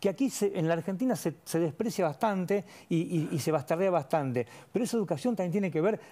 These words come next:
con la administración, administración de las palabras. Los discursos públicos,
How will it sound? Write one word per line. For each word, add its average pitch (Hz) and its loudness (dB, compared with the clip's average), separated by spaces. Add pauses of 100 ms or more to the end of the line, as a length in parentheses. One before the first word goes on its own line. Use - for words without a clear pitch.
(100)
con 156 2
la 147 2
administración, 151 -2
administración 151 -2
de 180 0
las 151 0
palabras. 123 2 (260)
Los 165 0
discursos 202 -2
públicos, 240 0